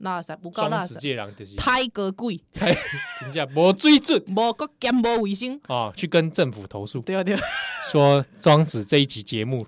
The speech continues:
Speaker 1: 对。
Speaker 2: 低级。
Speaker 1: 低级、低等。
Speaker 2: 低等。
Speaker 1: 啊，对，没有遵守公共卫生。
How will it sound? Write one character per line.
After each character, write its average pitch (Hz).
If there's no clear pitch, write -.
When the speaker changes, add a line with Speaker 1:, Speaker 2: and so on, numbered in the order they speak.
Speaker 1:
对。 175
Speaker 2:
低 156
级。 -
Speaker 1:
低 226
级、 139
低 220
等。 131
Speaker 2:
低 -
等。 98
Speaker 1:
啊， 82
对， 139
没 190
有 240
遵 247
守 175
公 220
共 208
卫 185
生。 156